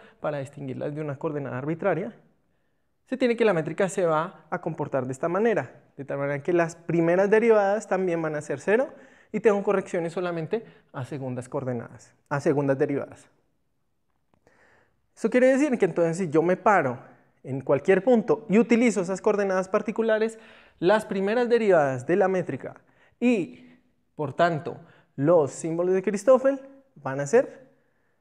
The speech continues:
nulos. Y con esto entonces puedo evaluar directamente el tensor de Riemann,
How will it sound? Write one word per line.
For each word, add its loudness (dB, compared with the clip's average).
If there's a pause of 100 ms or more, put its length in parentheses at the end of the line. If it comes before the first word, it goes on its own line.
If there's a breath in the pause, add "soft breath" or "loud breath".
(140)
nulos. -2 (1200)
Y 0
con 4
esto 4
entonces -2
puedo 0
evaluar 2
directamente -6
el 0 (220)
tensor -2
de 4
Riemann, 2